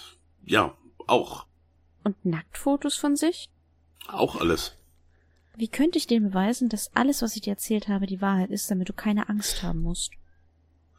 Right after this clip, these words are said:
Speaker 1: Du, ich bin grad beschäftigt, sorry. Das geht wirklich nicht gegen dich. Reales Treffen. Dann sieht es anders aus.
Speaker 2: Ah, okay.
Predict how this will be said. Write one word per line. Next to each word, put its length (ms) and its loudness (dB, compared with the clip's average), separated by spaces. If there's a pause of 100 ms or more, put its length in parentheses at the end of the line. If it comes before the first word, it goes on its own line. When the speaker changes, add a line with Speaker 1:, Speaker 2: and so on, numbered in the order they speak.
(180)
Speaker 1:
Du, 300 8
ich 360 -2
bin 160 6
grad 200 2
beschäftigt, 460 0
sorry. 220 6
Das 160 0
geht 280 0
wirklich 300 4
nicht 280 4
gegen 220 4
dich. 340 -6 (200)
Reales 380 4
Treffen. 320 -8 (600)
Dann 360 2
sieht 200 2
es 100 0
anders 260 -2
aus. 320 -12 (1000)
Speaker 2:
Ah, 280 6
okay. 380 -2